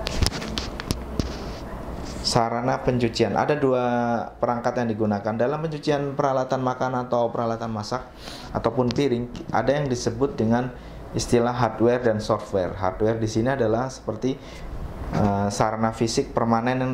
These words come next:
digunakan berulang-ulang seperti kran, bak pencucian,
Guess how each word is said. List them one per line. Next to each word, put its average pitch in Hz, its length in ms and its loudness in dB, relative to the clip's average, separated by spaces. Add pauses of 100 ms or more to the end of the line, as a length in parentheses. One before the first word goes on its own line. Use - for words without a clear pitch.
digunakan 107 640 2
berulang-ulang 104 720 2
seperti 98 480 -4 (160)
kran, 87 640 -2
bak - 160 -4
pencucian, 92 800 0